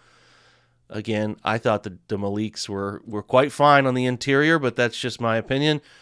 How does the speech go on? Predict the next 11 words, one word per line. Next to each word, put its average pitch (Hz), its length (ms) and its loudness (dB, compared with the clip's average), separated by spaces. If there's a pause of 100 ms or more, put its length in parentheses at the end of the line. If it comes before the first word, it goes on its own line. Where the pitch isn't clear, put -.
(160)
Malcolm 143 320 4
Smith 147 320 0
continues 139 500 -2
his 160 200 0
trend 123 280 2
of 110 80 -6
playing 120 260 0
good 113 160 -2
football. 120 640 2 (500)
He 131 300 0
played 127 540 2